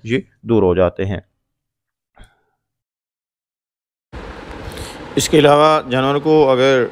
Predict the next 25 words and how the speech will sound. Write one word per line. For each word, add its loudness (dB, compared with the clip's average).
मुसलसल -2
लहसुन 2
का 2
इस्तेमाल 0
करवाया 0
जाए, 2
तो -4
उसके -2
हीट -4
में -4
लाने 0
के -6
लिए -4
भी -8
इस्तेमाल -4
हो 0
सकता -6
है 2
इसका। -4
और 4
लहसुन 2
की -4
जो 2
तासीर 2
है, 2